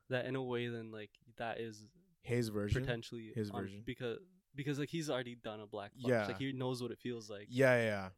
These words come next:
Speaker 1: And then he's also has the six eyes.
Speaker 2: Yeah.
Speaker 1: And,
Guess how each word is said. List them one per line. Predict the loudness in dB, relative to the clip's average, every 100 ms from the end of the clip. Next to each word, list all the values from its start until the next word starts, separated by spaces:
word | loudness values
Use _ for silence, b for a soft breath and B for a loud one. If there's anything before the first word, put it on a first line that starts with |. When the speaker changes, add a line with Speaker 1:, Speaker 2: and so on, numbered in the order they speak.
| _ -6
Speaker 1:
And | -2
then | 0
he's | -2 -4
also | -2 -2 -2 -4
has | -4
the | -6
six | -4 -4 -2
eyes. | -4 -2 -4 -8 -4
Speaker 2:
Yeah. | 0 0 -2 -8 -16 _ _ _ _ _ -8
Speaker 1:
And, | -6 -6